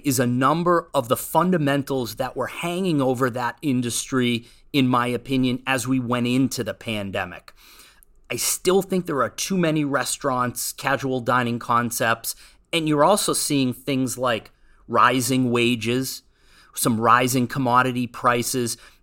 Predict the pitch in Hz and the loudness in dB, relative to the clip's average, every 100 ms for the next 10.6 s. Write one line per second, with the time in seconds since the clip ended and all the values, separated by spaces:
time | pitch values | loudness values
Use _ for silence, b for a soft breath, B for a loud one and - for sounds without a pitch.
0 | - 139 135 139 127 131 - 202 - - | -2 2 4 2 0 -2 0 -2 -2 -4
1 | 143 123 120 113 b - 135 - - - | 0 2 2 -2 b -2 0 0 -2 0
2 | 196 196 - 202 202 196 - 147 - - | -2 -4 -6 -2 0 -2 -2 -2 -2 0
3 | 165 165 147 135 - - 165 165 - 123 | 2 4 4 2 -2 0 2 2 0 -2
4 | 92 - - B B B 156 139 117 110 | -2 -6 -8 B B B 2 2 2 -2
5 | 127 147 160 151 123 - 135 139 131 123 | 2 4 6 4 0 -2 -2 2 4 4
6 | 113 107 110 101 104 98 87 b b - | 0 0 -2 -2 -8 -8 -12 b b -4
7 | 143 127 135 143 143 127 135 - 151 143 | 0 0 0 0 2 0 -4 0 2 2
8 | 120 135 - _ 143 135 123 147 139 135 | -2 -6 -8 _ -4 -4 -2 -2 0 -2
9 | b b 135 135 131 139 - 147 156 - | b b 0 2 2 0 0 -2 -2 0
10 | 131 101 - 120 104 | -4 -4 -6 -4 -4